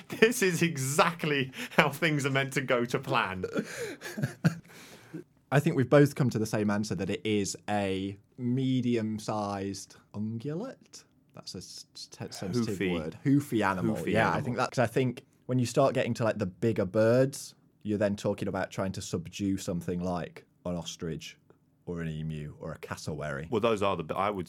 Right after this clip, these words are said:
Speaker 1: when you said bigger birds, I thought swan, but you mean the,
Speaker 2: <laughs>
Speaker 1: you mean the bigger birds.
Speaker 2: Oh, that's true. That is, they are the biggest birds. Yeah, that's fair. Swan.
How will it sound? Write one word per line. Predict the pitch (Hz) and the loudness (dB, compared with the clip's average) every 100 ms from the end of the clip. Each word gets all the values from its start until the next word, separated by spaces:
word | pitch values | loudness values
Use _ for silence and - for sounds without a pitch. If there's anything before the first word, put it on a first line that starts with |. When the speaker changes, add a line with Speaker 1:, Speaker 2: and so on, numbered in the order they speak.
| - | -4
Speaker 1:
when | 95 90 | -4 -4
you | 104 | -6
said | - 85 | -6 -2
bigger | 90 80 | 0 0
birds, | 85 80 | -2 -2
I | 87 | -4
thought | 90 82 - | -4 -6 -6
swan, | - 95 85 76 | -6 -2 -2 -2
but | - | -6
you | 98 107 | 2 6
mean | - | 10
the, | 208 151 330 392 | 10 8 4 4
Speaker 2:
<laughs> | 349 | 4
Speaker 1:
you | |
mean | 147 107 | 2 0
the | |
bigger | 85 - 113 107 90 | -2 0 2 2 0
birds. | - | 4
Speaker 2:
Oh, | 147 147 | 6 8
that's | 151 175 | 6 6
true. | 120 | 0
That | 101 98 | 2 0
is, | 101 | 0
they | - 113 | 6 8
are | 101 | 8
the | 85 | 4
biggest | 98 90 82 | -2 -2 -6
birds. | 76 76 - | -6 -4 -2
Yeah, | 80 | -2
that's | 87 - | -4 -6
fair. | 78 - - | -8 -8 -6
Swan. | - 214 226 131 | 2 8 10 10